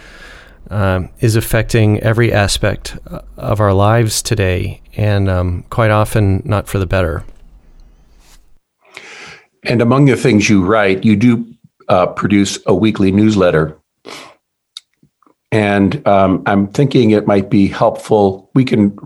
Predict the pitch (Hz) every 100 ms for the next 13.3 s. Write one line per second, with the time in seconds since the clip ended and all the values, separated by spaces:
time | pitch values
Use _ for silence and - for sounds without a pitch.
0 | - 123 127 107 101 - 151 147 104 -
1 | 101 - 87 - 113 117 110 95 90 -
2 | 101 95 95 90 82 104 87 87 98 107
3 | 123 104 90 - 107 92 90 92 92 113
4 | 90 117 - 110 123 101 95 92 98 90
5 | 82 85 87 82 85 85 82 82 82 -
6 | - - 117 104 - 107 104 - 120 110
7 | 101 - 110 92 101 - - 107 98 101
8 | 107 - - - - - - - - 110
9 | 98 98 101 92 95 - 98 98 98 90
10 | 101 95 95 107 - 87 87 - - -
11 | - _ - - - 101 95 98 104 107
12 | 104 101 104 98 85 104 104 104 - 87
13 | 82 92 -